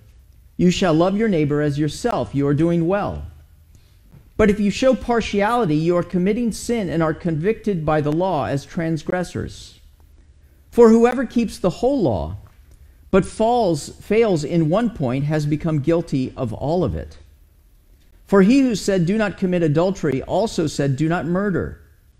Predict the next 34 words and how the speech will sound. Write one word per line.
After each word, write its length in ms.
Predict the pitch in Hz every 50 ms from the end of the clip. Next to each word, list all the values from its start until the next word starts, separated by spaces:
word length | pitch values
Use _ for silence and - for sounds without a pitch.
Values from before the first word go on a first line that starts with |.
| _ _ _ _ _ _ _ - - - -
If 160 | 202 202 214
you 120 | 214 214
do 160 | 175 214 226
not 260 | 214 226 240 269 240 -
commit 240 | - 240 233 226
adultery, 540 | 214 196 156 180 190 208 196 202 - 165 143
but 240 | 131 147 156 143 139
do 200 | 180 208 247 285
murder, 600 | 277 226 175 123 120 101 101 98 95 - 151 - - _ - - _ - _
you 140 | - 190 214
have 160 | 226 208 165
become 300 | 160 180 - 180 175 165
a 40 | 156
transgressor 760 | 143 - - 196 196 202 190 - - 143 127 123 - - 135
of 140 | 123 127 120
the 60 | 135
law. 440 | 135 156 185 185 156 - - - - - - - - - - - - - - _ - _ - - _ _ _
So 240 | - - - 202 190
speak 460 | 175 - - - 294 302 294 294 -
and 160 | - 180 175 160
so 220 | - 185 175 -
act 340 | - 196 208 196 196 - -
as 240 | - 165 165 143 139
those 440 | 160 175 180 190 196 190 190 -
who 120 | - 175 160
are 140 | 151 151 147
to 100 | - 147
be 140 | 139 151
judged 560 | 147 135 - 180 180 180 156 123 104 104 104 -
under 240 | - 143 156 160 175
the 140 | 196 190 208
law 300 | 180 143 123 123 123 -
of 100 | 151 151
liberty. 460 | 156 175 196 190 165 123 101 85 -